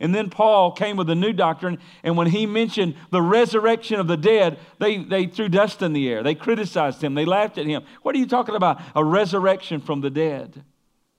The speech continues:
And it even sounds strange to our modern world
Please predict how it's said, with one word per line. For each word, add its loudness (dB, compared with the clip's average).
And -2
it -2
even -6
sounds -2
strange -4
to -2
our 0
modern 0
world 0